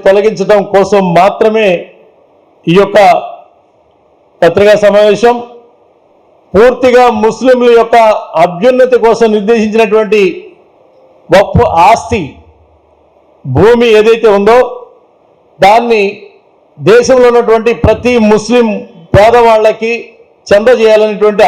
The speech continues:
ఆలోచన. అదేవిధంగా చట్టంలో ఉన్నటువంటి లోపాలని అవకాశంగా తీసుకొని ఎవరైతే అక్కడ పెద్దలుగా చలామణి అవుతున్నటువంటి వ్యక్తులు ఉన్నారో వాళ్ళ చేతుల్లోకి కబ్జా చేసేటువంటి ఆస్తులు, దాని మీద వచ్చేటువంటి ఆదాయాన్ని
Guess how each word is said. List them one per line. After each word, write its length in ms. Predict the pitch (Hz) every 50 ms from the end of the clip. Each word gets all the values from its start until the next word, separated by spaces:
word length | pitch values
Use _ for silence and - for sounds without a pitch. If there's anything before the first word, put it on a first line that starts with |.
| 165
ఆలోచన. 340 | 165 170 165 165 - 160 127 110 - _ _ _ _ _ _ _ _ _ _ _ _ _ _ _ - -
అదేవిధంగా 600 | 190 247 262 254 254 254 254 240 240 247 247 233 220 202 - - - - - _ _ _ _ _ -
చట్టంలో 360 | 208 208 208 - 277 277 269 269 262
ఉన్నటువంటి 380 | 262 - 240 247 233 226 226 196 196 208
లోపాలని 580 | 226 226 254 247 247 247 254 240 240 233 208 202 - - - - _ _ _ _ _ - -
అవకాశంగా 600 | 190 240 240 262 254 254 254 254 247 240 240 233 196
తీసుకొని 420 | 226 208 - - 240 233 226 240 254 - - - - - - _ _ _ _ _ _ _ _ _ _ _ _ _ _ - 165
ఎవరైతే 360 | 190 233 247 254 254 254 - 254 247
అక్కడ 180 | - 247 233 226 - -
పెద్దలుగా 500 | 214 214 - 240 247 247 247 240 247 254 233 -
చలామణి 440 | 226 214 220 233 233 233 240 233 240 226
అవుతున్నటువంటి 520 | 226 226 - 226 233 202 220 226 226 220 214
వ్యక్తులు 260 | 208 196 - 233 226 226
ఉన్నారో 320 | 220 226 226 226 226 214 196 - - - - - _ _ _ _ _ _ _ 139
వాళ్ళ 200 | 165 190 214 220
చేతుల్లోకి 680 | 208 - - 226 240 240 247 262 254 254 240 - 233
కబ్జా 400 | - - 220 214 196 180 240 254
చేసేటువంటి 600 | 240 214 233 220 226 233 214 196 226 226 202 220
ఆస్తులు, 500 | 202 170 175 196 220 - - 240 240 254
దాని 260 | 247 202 214 208 208 214
మీద 160 | 233 240 240
వచ్చేటువంటి 500 | 226 226 233 220 196 226 214 196 220 208
ఆదాయాన్ని 1000 | 170 170 175 196 202 226 220 226 226 220 214 214 214 214 208 196 170 - -